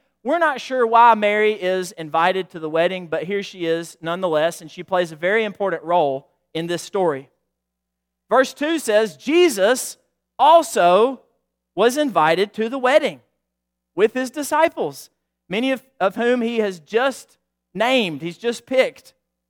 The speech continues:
Verse three, "When the wine ran out," wine being the staple drink for weddings, any celebration in this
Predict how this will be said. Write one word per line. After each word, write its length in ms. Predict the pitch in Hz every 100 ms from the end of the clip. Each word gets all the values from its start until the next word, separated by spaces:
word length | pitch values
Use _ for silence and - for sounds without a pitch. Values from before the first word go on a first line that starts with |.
| _ _ _ _
Verse 200 | 240 277
three, 380 | - 294 226 135 _ _
"When 220 | 208 247
the 80 | 226
wine 640 | 208 233 269 311 311 311 -
ran 480 | 220 254 269 269 277
out," 400 | 208 202 233 180
wine 440 | 202 240 254 247
being 460 | 233 247 240 233 208 _ _ _ _ -
the 80 |
staple 720 | 180 - 208 254 254 240 233 226
drink 460 | 165 220 240 226 _
for 400 | 190 185 180 175
weddings, 540 | 160 208 233 233 214
any 200 | 202 240
celebration 840 | 240 240 226 214 208 220 - 208 196
in 300 | 175 185 175
this 360 | 151 220 - -